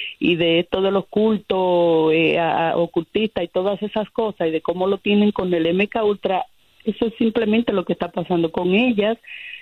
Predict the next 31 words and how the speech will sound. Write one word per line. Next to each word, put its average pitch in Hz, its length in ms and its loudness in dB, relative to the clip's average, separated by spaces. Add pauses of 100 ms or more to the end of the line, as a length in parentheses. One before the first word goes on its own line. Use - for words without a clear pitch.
(160)
Ellas 196 340 0
ya 208 140 0
saben 214 260 -2
que 196 100 0
no 185 140 2
quieren 202 280 2
a 196 120 0
seguir 196 260 0
haciendo 208 400 0
eso, 208 200 0
pero 202 200 -2
fue 214 160 -4
porque 269 280 -2
hablaron 233 440 0
con 170 200 -2
ella, 156 220 2
para 170 220 -4
que 180 100 -2
ya 190 100 2
no 214 120 -2
sean 202 260 -2
parte 208 580 -2
del 180 180 2
nuevo 175 280 2
orden 190 280 0
mundial 185 360 2
diabólico 202 560 -2
que 240 100 -4
nos 175 160 -2
quieren 160 320 0
poner. 202 560 0